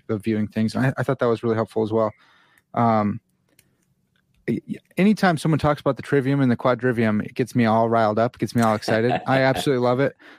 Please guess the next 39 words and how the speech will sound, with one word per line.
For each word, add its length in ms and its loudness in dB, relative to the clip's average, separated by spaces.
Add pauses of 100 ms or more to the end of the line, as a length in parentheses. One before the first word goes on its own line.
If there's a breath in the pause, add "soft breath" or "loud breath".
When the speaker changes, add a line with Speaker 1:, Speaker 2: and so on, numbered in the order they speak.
Speaker 1:
I, 340 2 (160)
I, 240 0
I 40 0
do 140 2
appreciate, 540 -2
you 80 -4
can 100 -2
tell, 420 2
um, 460 2
you 120 0
got 200 0
the, 160 0
the 140 -4
pastoral 420 -2
instincts 480 -4
of, 360 -2
of 100 -2
looking 240 -2
at 80 -2
words 440 -2
and 120 -4
saying, 240 0
like, 160 -2
"Hey, 180 0
what 220 -2
does 80 0
this 180 -2
mean? 220 0
You 100 -4
know, 80 -2
let's, 240 -2
let's 180 -4
look 180 -4
back," 340 0 (240 loud breath)
without 420 2
stepping 380 -2
on 180 2
the, 240 2
uh, 240 2